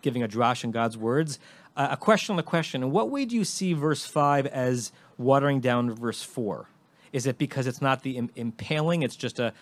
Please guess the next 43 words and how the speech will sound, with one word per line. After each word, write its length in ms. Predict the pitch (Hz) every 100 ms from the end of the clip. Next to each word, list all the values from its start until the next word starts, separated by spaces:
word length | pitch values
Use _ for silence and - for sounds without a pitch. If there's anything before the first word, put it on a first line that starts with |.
| - -
a 80 |
more, 400 | 120 120 117 113 - _ _ _ _ -
I 60 | 120
don't 100 | 113
know, 280 | 98 95 101 _ -
like 160 | 101
a 60 | 110
more 180 | 110 113
genteel 560 | 110 117 - 135 127
killing? 500 | 120 - 135 170 175 - _ -
Is 80 | 117
that, 200 | 127 131
is 120 | 117
that 260 | 135 147 -
the 80 |
watering 460 | 151 139 143 147 147
down? 380 | 147 151 170 165 - _ _ _ _ _ - -
The 80 | 113
Rashim. 460 | 95 - 101 85 - - - - _
Got 220 | - 107 82
it. 60 | - _
Okay. 300 | - - 90 - - -
So, 300 | - 160 143 - - -
so 320 | - 151 151
in 100 | 156
some 200 | 131 190
ways, 300 | 202 170 143
whatever 380 | 165 139 151 180
happens 400 | 147 165 156 143
in 100 | 131
verse 180 | 127 120
five, 280 | - 147 127
it's 100 | 117
not 320 | 143 160 160
word 320 | 131 147 147
for 140 | - 131
word 280 | 135 147
what 120 | 123 117
God 200 | 127 120
says 220 | 131 110
in 100 | 113
verse 200 | 107 98
four. 360 | - 151 196